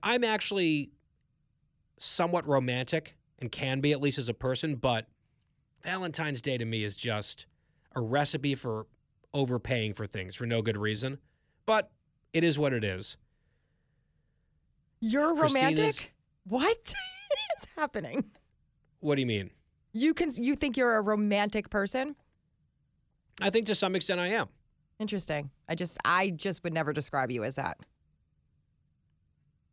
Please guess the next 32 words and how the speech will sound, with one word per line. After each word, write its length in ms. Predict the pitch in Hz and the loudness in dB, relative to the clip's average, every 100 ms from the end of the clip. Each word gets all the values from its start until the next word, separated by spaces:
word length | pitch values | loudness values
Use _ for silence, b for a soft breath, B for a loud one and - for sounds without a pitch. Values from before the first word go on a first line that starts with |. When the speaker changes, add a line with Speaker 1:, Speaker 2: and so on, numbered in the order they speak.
| _ | _
Speaker 1:
Well, 200 | 208 226 | 0 2
I 100 | 185 | 4
mean, 320 | 185 180 170 - _ _ - | 4 2 0 -6 _ _ 0
do 80 | |
you 80 | 170 | 2
recall 400 | 165 160 156 151 | 2 0 0 2
how 180 | 147 147 | 2 2
I 140 | 139 135 _ _ | 0 -2 _ _
proposed 760 | - 123 151 131 151 185 - - | -10 -4 -2 0 0 -4 -6 -4
to 140 | 143 | -2
Adam? 360 | 120 131 190 220 _ _ - | 0 -2 -4 -8 _ _ 0
Speaker 2:
I 120 | 523 508 | 2 2
do. 180 | 427 480 _ _ - | 0 -2 _ _ -4
I 120 | 285 | -2
do. 260 | 320 302 - _ _ _ _ | -2 -4 -8 _ _ _ _
I, 120 | - - | -2 2
I, 260 | 240 294 330 | 4 4 4
I'm 220 | 262 311 | 2 2
in 140 | 302 269 | 2 0
awe. 240 | 175 156 | 2 4
Speaker 1:
Is 60 | 156 | 4
that 180 | 170 | 4
not 200 | 156 165 | 4 4
romantic? 640 | 156 147 135 147 233 - - _ _ _ _ _ _ _ _ _ _ _ _ _ | 4 4 4 2 0 -2 -8 _ _ _ _ _ _ _ _ _ _ _ _ _
Speaker 2:
Yeah, 220 | 147 139 | -6 -4
that 180 | 135 127 | -2 -4
was. 280 | - - - _ _ | -8 -12 -20 _ _
That 140 | 202 226 | 2 4
was 120 | 220 | 4
a 40 | |
good 200 | 185 156 | 2 0
one. 220 | 80 85 | -2 -10